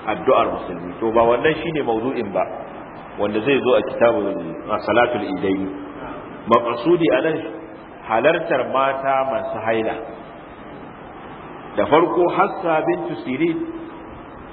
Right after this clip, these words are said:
ta nuna kamar abin ba zai yiwu ba, mace mai haila ta je, ta ce da ita, "Al-huyyat, mata masu haila?" Ta ce, "Eh, al-huyyat, mata masu haila."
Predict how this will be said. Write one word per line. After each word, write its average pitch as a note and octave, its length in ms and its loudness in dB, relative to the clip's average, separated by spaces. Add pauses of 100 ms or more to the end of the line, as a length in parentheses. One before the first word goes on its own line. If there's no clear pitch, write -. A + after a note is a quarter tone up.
(420)
ta C3+ 200 4
nuna D3+ 240 2
kamar C#3 300 2 (540)
abin C3 300 0
ba B2 100 4
zai A#2 120 4
yiwu G2 220 0
ba, G2+ 80 0
mace G#2 220 -4
mai C3+ 120 2
haila C3 300 4
ta G#2 140 -4
je, A2+ 160 0 (1000)
ta - 140 -12
ce - 160 -2
da A#2+ 80 2
ita, - 180 -2
"Al-huyyat, D#3+ 680 4 (1160)
mata E3 380 0
masu D#3 300 -2
haila?" F3 280 2 (580)
Ta - 120 -12
ce, - 240 0
"Eh, D#3 160 4 (380)
al-huyyat, B2 520 0
mata D3+ 320 4
masu A#2+ 220 0
haila." A2+ 300 2